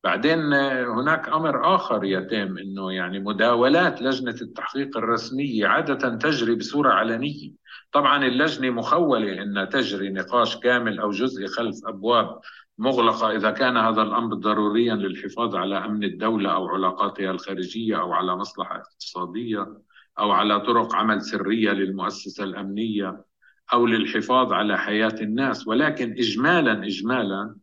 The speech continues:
مداولات اللجنة تكون علنية. كذلك الأمر إنه القانون لا يحدد مد-، مدة زمنية لتقديم تقرير لجنة التحقيق الرسمية.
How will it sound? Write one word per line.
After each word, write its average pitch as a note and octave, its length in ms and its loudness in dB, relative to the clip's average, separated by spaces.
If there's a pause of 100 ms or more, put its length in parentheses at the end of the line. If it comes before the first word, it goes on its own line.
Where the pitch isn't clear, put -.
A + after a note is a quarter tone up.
(520)
مداولات A2+ 840 4
اللجنة G#2+ 1040 0
تكون A#2 400 -2
علنية. F#2 580 -2
كذلك D3+ 600 2
الأمر A#2 600 0
إنه G#2 200 0
القانون C3 520 2
لا E3+ 140 6
يحدد D#3+ 540 2
مد-، B2+ 420 -2
مدة B2+ 600 0
زمنية A#2 600 0
لتقديم F#2+ 600 -4
تقرير G#2 360 -4
لجنة F#2 340 -4
التحقيق - 520 -8
الرسمية. F2+ 520 -8